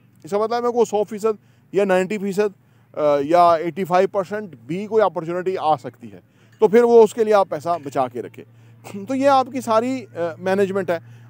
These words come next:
असल में जो, अ, जो लोग प्रॉपर्टी फ्लिपिंग करते रहते हैं तो वो क्या करते हैं,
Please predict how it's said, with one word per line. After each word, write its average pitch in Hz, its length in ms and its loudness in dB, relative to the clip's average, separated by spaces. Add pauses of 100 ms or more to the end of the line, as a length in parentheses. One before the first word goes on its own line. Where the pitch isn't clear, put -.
(100)
असल 294 200 2
में 320 100 -2
जो, 294 120 0
अ, 208 280 -4
जो 220 160 2
लोग 247 480 2
प्रॉपर्टी 214 320 2
फ्लिपिंग 226 380 0
करते 208 200 0
रहते 202 180 2
हैं 233 100 -4
तो 254 80 -2
वो 247 180 4
क्या 254 220 0
करते 226 240 -2
हैं, 226 240 -2